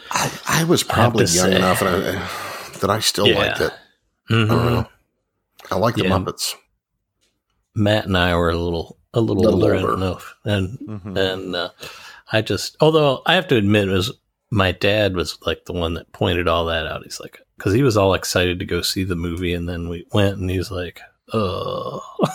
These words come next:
Speaker 2: <laughs> afterwards, and
Speaker 1: Yeah.
Speaker 2: so, so, you know, when your, when your dad starts pointing all that stuff out, you're like, "Yeah, yeah, you're right," you know, and, and, but the Ewoks, man, they were, I'm like, you just looked at 'em, and you're like, "Uh, I think they just put them in there for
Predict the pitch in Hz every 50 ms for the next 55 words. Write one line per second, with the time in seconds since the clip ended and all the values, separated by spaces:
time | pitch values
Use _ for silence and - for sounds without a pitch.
0 | 740 - - - - - - - - - - - - - - 120 107 104 107 -
1 | - - 92 95 95 90 92 92 95 104 90 80 71 73 - 98 98 98 - -
2 | - - - - - - - - 127 117 117 120 135 120 110 98 95 92 98 98
3 | 95 90 87 87 90 - - - - 98 90 85 82 - - 90 92 95 90 92
4 | - - - - 95 - - _ - - 82 92 92 87 85 85 82 80 76 -
5 | - - - 104 - - - 101 92 90 76 107 101 101 - - - - - 139
6 | 139 127 117 123 123 110 110 113 120 156 190 214 220 208 170 147 151 - 180 170
7 | 117 87 - - 95 95 95 101 107 92 90 85 - _ _ _ _ _ - -
8 | 98 85 - - _ - - 117 113 - 135 170 208 196 127 87 98 85 90 -
9 | - - - - 95 87 92 92 92 95 95 92 90 85 85 90 95 - _ _
10 | - - 139 113 107 98 92 92 - - _ _ - - - - _ _ _ _
11 | _ _ _ _ - - 131 - - - 117 117 120 117 117 - - - 120 113
12 | - - 110 101 98 98 98 98 92 92 92 90 90 92 107 110 113 113 117 120
13 | 123 123 120 - - 123 - 110 104 107 - - - - - - 90 90 87 87
14 | 87 85 85 87 - - - -